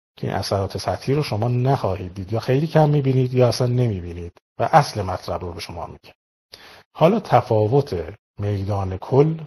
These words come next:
و در واقع میدان کل سه محوره و میدان عمودی تک محوره چیه؟ فرض بکنید که در همین تصویر، این تصویر وسط تصویر به دست اومده از میدان عمودی هست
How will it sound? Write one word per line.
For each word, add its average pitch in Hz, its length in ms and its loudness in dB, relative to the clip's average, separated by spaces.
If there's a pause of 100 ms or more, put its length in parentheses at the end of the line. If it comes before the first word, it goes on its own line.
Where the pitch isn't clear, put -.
(220)
و 120 340 0 (1200)
در 92 200 0
واقع 90 400 -2
میدان 98 280 0
کل 101 240 -4
سه 95 160 -6
محوره 90 480 -4
و 127 420 -2 (240)
میدان 104 420 -2
عمودی 104 480 -2
تک - 300 -8
محوره 92 400 -6
چیه؟ 87 220 -8
فرض 156 460 4
بکنید 92 300 -6
که 104 100 -10
در 104 180 0
همین 165 320 4
تصویر، 117 680 0
این 147 120 -2
تصویر 101 500 -4
وسط 104 380 -4 (420)
تصویر 101 380 -4
به 92 100 -2
دست 87 260 -6
اومده 87 240 -6
از 87 180 -6
میدان 87 440 -6
عمودی 87 500 -4
هست 127 440 0